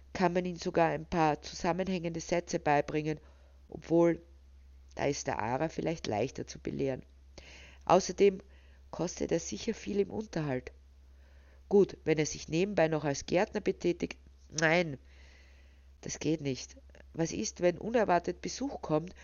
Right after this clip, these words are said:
und er ist schmutzig von der Gartenarbeit? Außerdem, geht das überhaupt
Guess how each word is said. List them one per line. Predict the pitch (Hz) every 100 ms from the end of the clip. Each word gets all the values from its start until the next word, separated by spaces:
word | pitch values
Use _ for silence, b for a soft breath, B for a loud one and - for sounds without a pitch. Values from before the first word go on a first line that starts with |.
| B B B -
und | 180
er | 185
ist | 175
schmutzig | - 196 285 - 175 170
von | - 175 165
der | 170
Gartenarbeit? | 156 156 - 160 151 139 - b b b b b b
Außerdem, | 170 170 165 165 147 - - - - - -
geht | - -
das | 139 -
überhaupt | 165 180 185 - -